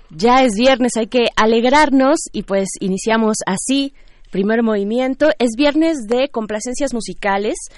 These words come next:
De una vez les invitamos a que a través de nuestras redes sociales, en nuestro correo electrónico, pues se sumen, se sumen y nos envíen sus peticiones musicales para el día de hoy. También es viernes de radioteatro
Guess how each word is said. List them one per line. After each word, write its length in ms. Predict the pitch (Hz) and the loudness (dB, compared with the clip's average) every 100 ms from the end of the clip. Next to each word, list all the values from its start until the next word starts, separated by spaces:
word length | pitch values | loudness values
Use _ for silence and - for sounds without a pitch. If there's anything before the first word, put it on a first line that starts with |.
| - - | -20 -12
De 60 | 190 | -6
una 160 | 202 196 | -4 -2
vez 220 | 208 208 - - | -2 -4 -8 -8
les 340 | 180 165 - | -8 -8 -10
invitamos 760 | - 190 180 - 226 254 240 233 - | -8 -6 -6 -2 0 2 -2 -4 -8
a 120 | 170 | -12
que 400 | 165 190 170 165 - | -10 -6 -4 -4 -4
a 80 | 180 | -4
través 220 | 190 208 | -4 -4
de 100 | 214 | -4
nuestras 300 | 185 160 160 | -6 -10 -10
redes 180 | 196 180 | -10 -10
sociales, 540 | 143 220 226 220 202 | -12 -4 -2 -2 -4
en 80 | 175 | -6
nuestro 300 | 165 - 165 | -6 -8 -10
correo 240 | 165 180 | -8 -6
electrónico, 800 | 185 165 - 196 196 202 240 285 - - _ _ | -6 -8 -8 -6 -6 -6 -8 -8 -10 -20 _ _
pues 300 | 185 185 - - | -4 -2 -4 -12
se 200 | - 202 185 | -12 -10 -4
sumen, 400 | 320 311 302 285 | 0 0 0 -4
se 160 | 202 | -10
sumen 320 | 180 202 226 - | -8 -8 -8 -8
y 80 | 196 | -8
nos 180 | 170 180 | -6 -8
envíen 380 | 175 196 208 202 | -8 -6 -8 -8
sus 160 | 175 | -10
peticiones 480 | 170 175 - 196 196 | -10 -10 -10 -8 -8
musicales 680 | 190 175 - - 185 175 170 - - - - | -8 -8 -10 -8 -6 -4 -6 -12 -20 -20 -10
para 180 | - 196 | -4 0
el 80 | 185 | 0
día 260 | 214 208 - | 0 0 -2
de 220 | 175 190 | -2 0
hoy. 260 | 214 240 - | 0 0 -4
También 320 | 190 190 220 | -6 -2 -2
es 200 | 233 - | -2 -6
viernes 460 | 196 196 226 233 226 | -10 -6 -4 -4 -4
de 100 | 196 | -6
radioteatro 800 | 180 170 170 - 208 202 185 | -6 -4 -6 -4 -8 -6 -10